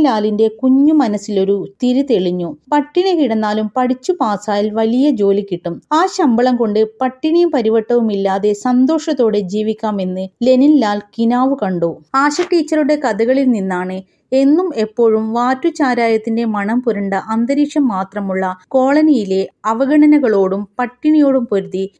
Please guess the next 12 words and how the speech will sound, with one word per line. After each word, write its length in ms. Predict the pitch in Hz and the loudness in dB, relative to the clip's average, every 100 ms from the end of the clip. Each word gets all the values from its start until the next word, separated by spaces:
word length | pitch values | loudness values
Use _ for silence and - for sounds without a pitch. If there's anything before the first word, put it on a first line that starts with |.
| _ | _
എം 180 | 269 294 381 | 0 2 2
ലെനിൻ 300 | 339 233 233 247 | 2 2 2 2
ലാലിൽ 320 | 247 233 220 | 2 0 0
നിന്ന് 240 | 196 202 208 | -2 -4 -4
ഡോക്ടർ 380 | 196 262 254 339 339 | -2 -2 -2 -4 -4
എം 160 | 226 254 | 0 0
ലെനിൻ 320 | 254 208 226 240 | 2 2 2 0
ലാലിലേക്കുള്ള 580 | 240 220 202 202 202 196 196 | 0 0 0 0 0 0 0
യാത്ര 360 | 208 214 208 214 208 - | -2 -4 -4 -6 -6 -6
ആരംഭിക്കുന്നത്. 840 | 202 208 226 208 175 185 185 175 170 - _ | -4 -2 -2 -4 -8 -8 -6 -6 -6 -8 _
കമ്മ്യൂണിസ്റ്റും 720 | 311 294 302 349 359 - 247 247 247 | -2 0 2 2 2 -2 -2 -4 -4
ഖാദികനുമായ 840 | 269 277 285 311 311 254 220 202 | -2 0 2 2 2 2 -2 -2